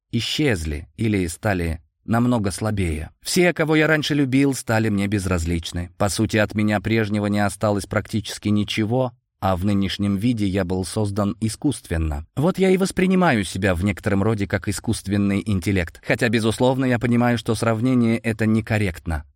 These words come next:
Ну а вселялся я в других живых существ, чтобы хоть ненадолго снова ощутить прежнюю радость жизни. Это же так чудесно! Наслаждаться какой-нибудь музыкой, картинами,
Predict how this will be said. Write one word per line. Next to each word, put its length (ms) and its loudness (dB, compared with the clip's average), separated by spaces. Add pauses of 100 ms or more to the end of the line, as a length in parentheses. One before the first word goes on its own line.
(180)
Ну 260 0
а 200 0
вселялся 540 0
я 160 0
в 60 -4
других 440 -2
живых 340 -2
существ, 560 -4
чтобы 260 -2
хоть 240 -4
ненадолго 680 0
снова 640 -2
ощутить 600 -2
прежнюю 560 0
радость 400 -2
жизни. 540 -2 (880)
Это 320 0
же 300 0 (380)
так 260 -2
чудесно! 680 -2 (340)
Наслаждаться 680 0
какой-нибудь 640 -2
музыкой, 680 -2
картинами, 760 -2